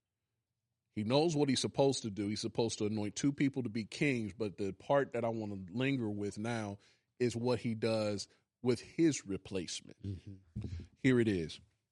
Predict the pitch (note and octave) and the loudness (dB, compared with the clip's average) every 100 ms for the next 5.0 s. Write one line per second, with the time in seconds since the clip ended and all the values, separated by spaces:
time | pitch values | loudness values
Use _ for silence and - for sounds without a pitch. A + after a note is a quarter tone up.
0 | _ - C#3 B2 A#2 A#2 A#2+ A2 G2+ - | _ 6 8 8 8 4 2 0 0 0
1 | G#2+ F2 - B2 A#2+ G#2 - - D#3+ D3 | 0 0 2 2 2 -2 0 6 6 6
2 | - B2 G#2+ G2 F2+ G#2 - _ _ - | 0 -2 0 2 0 -4 -10 _ _ -20
3 | _ - A2+ - C3+ C3+ B2+ A2+ A#2 D3 | _ 0 0 2 4 4 2 2 4 6
4 | D#3 - G#2+ G2+ G#2 - C3 A#2 G2+ G2 | 6 2 0 -2 -2 0 2 2 0 -2